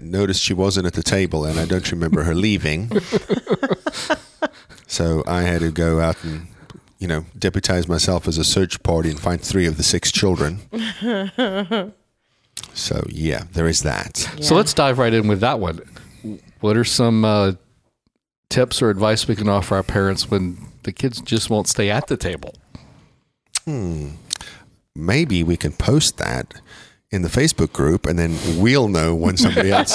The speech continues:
Speaker 1: <laughs> offers us some advice.
Speaker 3: Yeah, we're not very good at keeping kids at the table. No, I'm, they're pretty good most of the time,
Speaker 1: Most of the
Speaker 3: I
Speaker 1: time,
Speaker 3: would
Speaker 1: yeah.
Speaker 3: say. I don't know that they always were.
Speaker 1: Yeah, most of the time. Although I think part of the problem tonight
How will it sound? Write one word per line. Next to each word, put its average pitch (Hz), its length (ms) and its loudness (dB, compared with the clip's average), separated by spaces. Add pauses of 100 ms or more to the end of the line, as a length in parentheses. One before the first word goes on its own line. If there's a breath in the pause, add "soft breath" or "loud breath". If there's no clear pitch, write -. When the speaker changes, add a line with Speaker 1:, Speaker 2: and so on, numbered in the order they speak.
Speaker 1:
<laughs> - 0 -
offers - 560 0
us 117 180 4
some 92 100 -2
advice. - 640 0 (1500 loud breath)
Speaker 3:
Yeah, 151 220 0
we're 180 160 -4
not 226 180 -2
very 156 180 0
good 180 160 0
at 151 120 -4
keeping 160 340 -4
kids 151 260 -2
at - 60 -14
the 143 80 -8
table. 139 420 -4
No, 220 360 0
I'm, 247 280 -2 (240)
they're 370 140 2
pretty 233 240 -2
good 160 240 -4
most 156 240 -4
of - 60 -16
the 151 80 -4
time, 117 160 -4
Speaker 1:
Most 92 220 2
of - 80 -2
the - 60 -2
Speaker 3:
I - 60 0
Speaker 1:
time, 76 80 0
Speaker 3:
would 64 60 -2
Speaker 1:
yeah. - 40 -4
Speaker 3:
say. - 320 -2 (280 loud breath)
I 190 60 -2
don't 214 120 2
know 214 120 2
that 208 120 -4
they 170 100 2
always 135 380 -2
were. - 300 -8
Speaker 1:
Yeah, 120 320 2
most 123 320 2
of 98 40 0
the 95 80 0
time. 87 300 0
Although 107 220 2
I 110 40 2
think 131 280 -2
part 113 160 0
of 104 60 -2
the 92 60 -4
problem 98 300 -2
tonight 87 520 -2